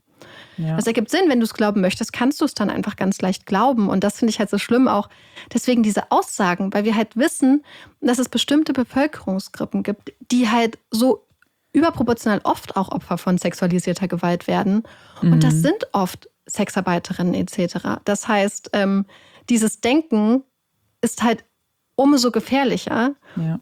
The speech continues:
Speaker 2: weil's ganzen Opfergruppen die Glaubwürdigkeit nimmt.
Speaker 1: Absolut. Und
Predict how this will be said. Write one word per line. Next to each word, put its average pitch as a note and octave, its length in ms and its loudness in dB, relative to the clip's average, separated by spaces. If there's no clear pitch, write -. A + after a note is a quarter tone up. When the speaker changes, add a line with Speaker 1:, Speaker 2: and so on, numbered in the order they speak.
Speaker 2:
weil's A3+ 280 -2
ganzen A3+ 360 -2
Opfergruppen A3+ 680 -2
die G#3 120 0
Glaubwürdigkeit - 720 -4
nimmt. B3 260 -6
Speaker 1:
Absolut. D#3 640 -2
Und G#3+ 460 4